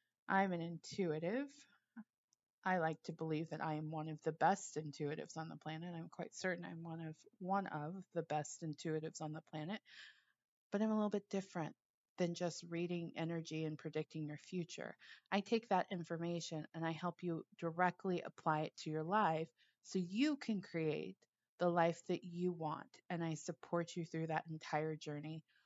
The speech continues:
whether it's a business goal or a relationship goal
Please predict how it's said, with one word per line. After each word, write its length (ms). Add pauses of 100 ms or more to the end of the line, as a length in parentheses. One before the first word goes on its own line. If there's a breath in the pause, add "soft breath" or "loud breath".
(140)
whether 320
it's 320
a 80
business 520
goal 480
or 160
a 40
relationship 720 (100)
goal 360